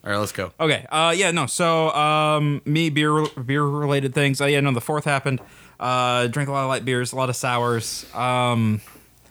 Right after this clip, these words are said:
Speaker 2: yeah, other than that, nothing super exciting. Haven't been anywhere. Have we done a show since I got back from San Jose?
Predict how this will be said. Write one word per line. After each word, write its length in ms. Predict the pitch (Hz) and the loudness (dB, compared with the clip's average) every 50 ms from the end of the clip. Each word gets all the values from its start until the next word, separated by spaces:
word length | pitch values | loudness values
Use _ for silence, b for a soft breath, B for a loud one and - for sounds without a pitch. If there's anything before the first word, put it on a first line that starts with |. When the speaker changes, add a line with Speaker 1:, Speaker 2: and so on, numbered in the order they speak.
| B B B B B | B B B B B
Speaker 2:
yeah, 220 | - 151 180 185 | -4 -2 0 0
other 80 | 180 226 | 2 2
than 100 | 262 254 | 2 0
that, 160 | 214 240 240 131 | 0 0 0 0
nothing 380 | 139 147 170 202 - 269 240 | 0 0 0 0 0 -2 -2
super 300 | - - 190 190 - 208 | 0 0 -2 0 0 -2
exciting. 320 | 170 - 180 185 208 180 147 | -2 0 -2 0 0 0 0
Haven't 360 | 151 156 170 160 127 107 110 _ _ _ _ - | 0 0 0 0 0 -2 -4 _ _ _ _ -4
been 140 | 127 135 139 | -2 -2 0
anywhere. 640 | 147 147 147 143 143 147 147 147 151 156 160 160 B B B B B B B B B B - | 0 0 0 0 0 0 0 0 0 0 -2 -2 B B B B B B B B B B -10
Have 160 | - 185 185 | -6 -4 -4
we 100 | 226 262 | -4 -2
done 140 | 349 339 339 | -2 -2 -2
a 60 | 339 | -2
show 180 | - - 262 | -2 -2 -2
since 220 | 285 - 269 254 - | -2 -2 -2 -2 -2
I 60 | 233 | -2
got 140 | 226 226 226 | -2 -2 0
back 200 | 208 208 214 202 | 0 -2 -2 0
from 200 | - 214 208 208 | 0 0 0 0
San 200 | 196 214 202 202 | 0 0 0 0
Jose? 340 | 208 202 196 208 220 240 233 | 0 0 2 0 0 0 -4